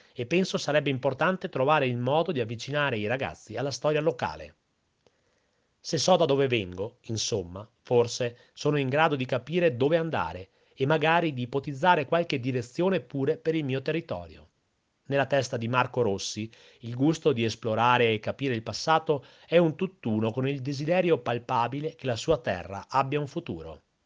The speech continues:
Il mondo, dice, sta andando in una direzione, quella della ricerca legata all'intelligenza artificiale che sostituirà l'uomo in vari lavori.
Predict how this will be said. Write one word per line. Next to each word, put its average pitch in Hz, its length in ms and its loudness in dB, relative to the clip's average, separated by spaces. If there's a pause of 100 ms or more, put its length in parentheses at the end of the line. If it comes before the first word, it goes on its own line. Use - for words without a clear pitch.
(320)
Il 131 160 -4
mondo, 107 400 0
dice, 127 460 -4 (300)
sta - 180 2
andando 165 400 4
in 156 100 2
una 151 140 2
direzione, 101 840 0
quella 156 260 2
della 131 160 2
ricerca 165 680 -2
legata 131 460 0
all'intelligenza 147 680 -2
artificiale 107 800 -2 (320)
che 127 100 -4
sostituirà 113 560 0
l'uomo 135 440 2
in 147 120 -6
vari 143 220 2
lavori. 85 480 -4